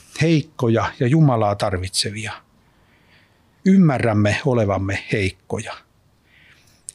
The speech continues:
Elinsuhteet tekevät meidät heikoiksi. Sairaudet, köyhyys, ihmisten ilkeämielisyys,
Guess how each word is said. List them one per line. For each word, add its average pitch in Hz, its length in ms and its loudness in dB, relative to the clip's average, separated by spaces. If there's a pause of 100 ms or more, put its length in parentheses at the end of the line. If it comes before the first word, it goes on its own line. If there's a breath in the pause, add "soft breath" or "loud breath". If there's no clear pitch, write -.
(100)
Elinsuhteet 135 800 0
tekevät 101 680 -4
meidät 101 440 -2
heikoiksi. - 760 -4 (680 soft breath)
Sairaudet, 143 880 -2
köyhyys, 120 840 0 (520 loud breath)
ihmisten 123 540 0
ilkeämielisyys, 104 1200 -2